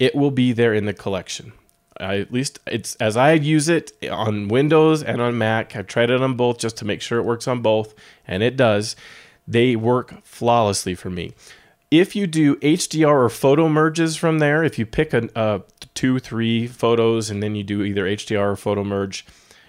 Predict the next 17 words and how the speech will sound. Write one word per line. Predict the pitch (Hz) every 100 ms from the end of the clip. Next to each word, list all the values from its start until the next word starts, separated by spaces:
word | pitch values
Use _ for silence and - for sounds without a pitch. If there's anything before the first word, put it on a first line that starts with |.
| _ -
and, | 110 104 113
or | 104
panorama, | - 120 107 104 110 110 - - - _
and | 113 117
you | 113 -
edit | 127 131 113
in | - 113
Photoshop | 107 - 120 120 - 104 -
that | 117 131 -
way | 143 139
and | 139
come | 151 135
back, | 127 143 - - _ - - _
it | 156 160
might | 151 160 196 220 - - -
move | 123 123 139 160 175 160 120
the, | 120 107 104